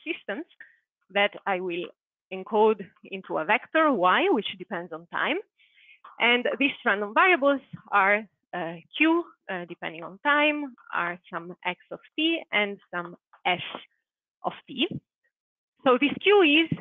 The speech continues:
uh, the amount of, uh, instrument that you want to sell, uh, in this finite time,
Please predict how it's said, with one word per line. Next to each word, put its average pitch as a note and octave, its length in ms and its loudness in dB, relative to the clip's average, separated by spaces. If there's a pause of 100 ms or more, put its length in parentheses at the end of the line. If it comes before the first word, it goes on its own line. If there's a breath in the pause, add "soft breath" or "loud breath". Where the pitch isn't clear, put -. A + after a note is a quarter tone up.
(160)
uh, G#3 320 2
the A#3 100 0
amount C4 360 4 (420 loud breath)
of, G3 160 2 (340)
uh, F3 340 -8
instrument B3+ 440 -4
that G#3+ 100 -2
you G3+ 100 -6
want F#3+ 180 -8
to F#3+ 80 -12 (120)
sell, F3+ 280 -2 (280)
uh, E3+ 220 -8
in F#3 120 -12
this F3+ 120 -12 (100)
finite F3 280 -4 (140)
time, D#3+ 280 -16